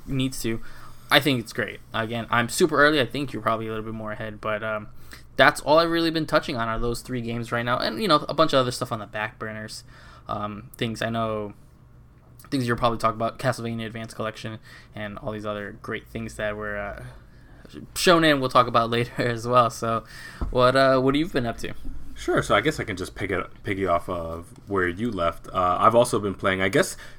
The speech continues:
Speaker 2: they, they pronounce it in the game Kena, but I, <laughs> I don't, I don't know exactly how to pronounce it. So Kena, Kena, whatever. I've also been playing it. Uh, I would say I'm actually fairly deep into the game at this point. I don't know exactly how long it is, uh, but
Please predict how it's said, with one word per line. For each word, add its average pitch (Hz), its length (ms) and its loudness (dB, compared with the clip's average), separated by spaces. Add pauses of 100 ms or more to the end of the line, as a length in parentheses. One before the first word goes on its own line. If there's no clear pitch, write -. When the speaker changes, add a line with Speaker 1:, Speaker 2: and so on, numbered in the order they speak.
Speaker 2:
they, 156 160 6
they 151 160 2
pronounce 214 380 6
it 170 80 2
in 175 60 2
the - 80 4
game 123 260 2
Kena, 113 560 4
but 104 100 8
I, 107 420 4
<laughs> 107 60 2
I 120 40 4
don't, 131 180 2
I 110 100 4
don't 151 160 6
know 139 220 6
exactly 101 480 0
how 101 80 -2
to 104 80 -2
pronounce 104 360 -6
it. 107 100 -6
So 90 320 -4 (160)
Kena, 98 300 0
Kena, 101 320 -4
whatever. 92 360 0 (240)
I've 113 120 12
also 117 260 6
been 135 160 4
playing 104 360 2
it. 101 140 0 (280)
Uh, 107 220 10
I 117 100 12
would 185 140 12
say 156 140 8
I'm 113 100 8
actually 107 300 4 (180)
fairly 110 560 8
deep 92 260 0
into 90 200 -6
the 85 100 -4
game 82 240 -4
at 76 120 -12
this 82 140 -8
point. - 280 -6
I 95 100 4
don't 120 420 2
know 113 220 4
exactly 92 460 0
how 95 120 4
long 87 340 -2
it 92 100 -4
is, 98 200 -4 (380)
uh, 85 400 4
but 90 400 2